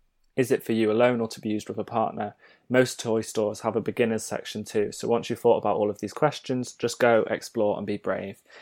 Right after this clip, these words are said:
It's also okay for the first one you pick not to be right for you. Keep trying until you find the right thing. So I think it's definitely worth checking out their website. It's super light and airy and, um, inclusive. It's got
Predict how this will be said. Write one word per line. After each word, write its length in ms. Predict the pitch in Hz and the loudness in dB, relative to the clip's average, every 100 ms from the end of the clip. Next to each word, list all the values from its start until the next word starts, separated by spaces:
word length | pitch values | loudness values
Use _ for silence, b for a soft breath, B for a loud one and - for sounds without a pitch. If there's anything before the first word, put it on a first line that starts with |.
| B | B
It's 160 | - - | -14 4
also 300 | 120 - 113 | 4 6 4
okay 300 | 104 - 104 | 4 0 -4
for 120 | - | -4
the 80 | 107 | -6
first 320 | - 107 - | 2 2 2
one 120 | 107 | -6
you 120 | 104 104 | -6 -4
pick 340 | - 151 - | 2 0 2
not 180 | 110 - | -4 -4
to 80 | - | -4
be 100 | 104 | 0
right 280 | 107 104 - | 2 2 -2
for 120 | 104 | -6
you. 260 | 104 101 98 | -4 -6 -10
Keep 220 | - 113 | -4 -4
trying 220 | - 104 104 | -2 -4 -4
until 200 | 98 104 | -6 -8
you 100 | 104 | -4
find 280 | 101 101 | -2 -2
the 80 | - | -6
right 280 | - - - | -6 -6 -6
thing. 400 | - 104 107 113 - B B B | -8 -8 -10 -16 -18 B B B
So 260 | - 120 110 | 0 6 6
I 120 | - | 6
think 540 | - 135 123 - - - _ - _ | 2 2 2 -4 -14 -18 _ -20 _
it's 200 | - - | -2 6
definitely 440 | 131 131 156 147 | 4 6 0 2
worth 200 | 131 117 | 4 4
checking 260 | - 107 107 | 2 -6 -2
out 100 | 98 | -2
their 80 | 104 | 2
website. 400 | 107 - 104 - | 2 0 -2 -2
It's 180 | - - | -4 -2
super 560 | 127 127 - 117 110 104 b b | 2 2 2 2 2 -2 b b
light 340 | 117 110 113 107 | 2 6 6 6
and 140 | 110 - | -2 -2
airy 540 | 113 110 107 107 104 | 0 0 2 0 0
and, 380 | 107 104 104 104 - | -4 -6 -6 -8 -4
um, 400 | 104 101 110 - _ _ | -2 -2 -8 -12 _ _
inclusive. 720 | 113 107 120 120 110 113 107 | -8 -4 2 2 2 -2 0
It's 160 | 95 - | -4 -4
got 220 | 110 - | -4 -4